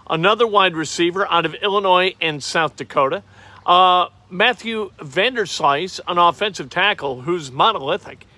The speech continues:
six eight, like, three and a quarter. He's huge, out of Northern Iowa. And you've got Jamal Woods,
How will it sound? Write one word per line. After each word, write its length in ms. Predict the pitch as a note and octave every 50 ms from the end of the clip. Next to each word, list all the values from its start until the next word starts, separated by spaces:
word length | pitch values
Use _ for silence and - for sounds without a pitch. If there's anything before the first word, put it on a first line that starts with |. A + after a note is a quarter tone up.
| _ _ _
six 360 | - - - - B3 A#3 - -
eight, 260 | F#3 F3+ F3+ F#3+ - _ -
like, 240 | E3+ E3 E3 D3+ -
three 220 | - F#3 G#3+ G#3+
and 80 | G3+ E3+
a 40 |
quarter. 400 | D3 - - G3 A3 G3+ D#3+ C#3
He's 280 | B2 - D#3+ D#3 C3+ -
huge, 520 | - - B3 C#4+ B3+ D#3+ - - - - _ - - - - - - - -
out 180 | - F3 F3+ F3
of 140 | F3+ D3 D3
Northern 380 | E3+ G3 G#3+ G3+ E3 E3+ D#3+
Iowa. 400 | D3+ D3 C#3+ C#3+ D3 D#3 G3+ A3 - - - - - -
And 140 | A3+ A3+ A#3
you've 140 | A#3+ G3+
got 220 | E3+ G#3 G#3 G3+ E3
Jamal 340 | - G#3 F#3+ F#3+ F#3 F3 E3+
Woods, 520 | F3+ A3 C4+ C4 G3+ F#3 F3 E3 D#3 -